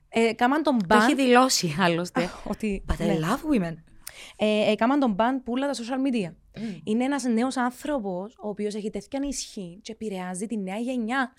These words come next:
Speaker 2: Ασκεί τεράστια επιρροή.
Speaker 1: Εύκηκα στην Αθήνα και κάμαν πορεία, άντρες, γυναίκες. Και είπαν
Speaker 2: Υποστήριξης του Τέιτ;
Speaker 1: Ναι!
Speaker 2: Αλήθεια;
Speaker 1: Στην Ερμού! Ε, πο-, ε, φωνάζα για τον Άντριου Τέιτ.
Speaker 2: Η Έρμη, η Ερμού.
Speaker 1: Η Έρμη.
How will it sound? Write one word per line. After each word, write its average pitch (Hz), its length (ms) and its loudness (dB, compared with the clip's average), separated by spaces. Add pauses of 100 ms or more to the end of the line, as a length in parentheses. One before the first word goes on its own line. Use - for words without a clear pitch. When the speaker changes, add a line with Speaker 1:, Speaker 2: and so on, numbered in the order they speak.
Speaker 2:
Ασκεί 180 220 -6
τεράστια 165 680 -4
επιρροή. 180 580 -8
Speaker 1:
Εύκηκα 339 440 0
στην 339 200 -2
Αθήνα 330 840 -2
και - 120 -10
κάμαν 320 360 2
πορεία, 285 520 4 (200)
άντρες, 320 260 -4
γυναίκες. 262 840 4 (440)
Και 294 120 4
είπαν 359 340 6
Speaker 2:
Υποστήριξης 190 680 0
του 175 200 0
Τέιτ; 196 220 0 (120)
Speaker 1:
Ναι! 466 680 8
Speaker 2:
Αλήθεια; 320 460 6
Speaker 1:
Στην 339 140 8
Ερμού! 370 920 10 (440)
Ε, 349 80 10 (100)
πο-, 359 80 2
ε, 311 80 8
φωνάζα 349 840 2
για 330 100 0
τον 311 120 0
Άντριου 359 300 2 (200)
Τέιτ. 370 440 6
Speaker 2:
Η 302 100 8
Έρμη, 277 300 8
η 254 80 4
Ερμού. 247 300 2 (340)
Speaker 1:
Η 226 40 -4
Έρμη. 214 100 0